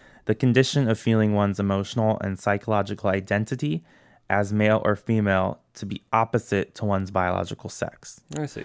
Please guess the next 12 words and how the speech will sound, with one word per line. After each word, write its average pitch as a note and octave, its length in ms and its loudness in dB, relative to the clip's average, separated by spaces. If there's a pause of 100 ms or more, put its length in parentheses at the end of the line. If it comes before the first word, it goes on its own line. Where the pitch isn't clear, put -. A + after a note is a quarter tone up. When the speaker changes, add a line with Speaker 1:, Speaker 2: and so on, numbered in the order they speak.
Speaker 1:
So A#2+ 140 2
gender C#3 260 6
dysphoria B2 400 4
is G#2 140 2
basically G#2 560 0
the G2 420 -2 (840)
psychological G2 760 0
term G2 420 -2
for F#2+ 480 -2 (800)
being F#2+ 460 0 (360)
transgender. F2+ 280 -6
Speaker 2:
Trans, G#2 420 -2